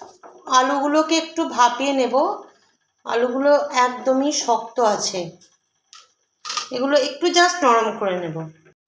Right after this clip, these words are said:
তো বন্ধুরা, আলুটা ভাপানো হয়ে গেছে, গ্যাসটা অফ করে দিলাম।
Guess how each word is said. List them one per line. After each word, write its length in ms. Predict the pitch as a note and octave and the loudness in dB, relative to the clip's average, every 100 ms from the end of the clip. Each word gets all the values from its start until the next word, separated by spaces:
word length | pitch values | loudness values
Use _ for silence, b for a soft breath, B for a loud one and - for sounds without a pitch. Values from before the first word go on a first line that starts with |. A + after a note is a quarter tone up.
| _ _ _ | _ _ _
তো 80 | D4 | -4
বন্ধুরা, 460 | D4 D4+ D4 C#4 | 0 2 2 4
আলুটা 600 | C4+ - B3+ B3+ C4 - | 4 4 2 4 4 2
ভাপানো 520 | D4+ A#3+ A#3+ B3 C4 C4 | 2 0 2 2 2 0
হয়ে 260 | B3 B3 | 0 0
গেছে, 300 | B3 A#3+ E4+ | 0 -2 -4
গ্যাসটা 640 | - A#3+ A3+ - C#4+ F#4+ - - - | -2 -2 -2 -2 -2 -2 -8 -10 0
অফ 160 | C4 | 0
করে 300 | C4 B3 G#3 | 0 -4 -2
দিলাম। 440 | F#3 E3+ E3 D#3 | -4 -6 -8 -10